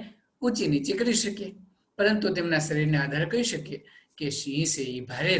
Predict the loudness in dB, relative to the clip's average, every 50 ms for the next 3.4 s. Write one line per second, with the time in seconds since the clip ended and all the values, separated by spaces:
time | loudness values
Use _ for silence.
0 | 0 -2 -6 -8 -12 -14 -18 _ _ _ _ -8 -2 0 0 0 0 -2 -6 -14
1 | -16 _ -12 -8 -4 -2 0 2 2 2 0 -2 -4 -6 -6 -4 -2 0 0 0
2 | 0 -2 -6 -12 -14 -10 -8 -8 -8 -8 -10 -12 -12 -12 -12 -12 -12 -16 _ _
3 | _ _ _ _ -8 -2 2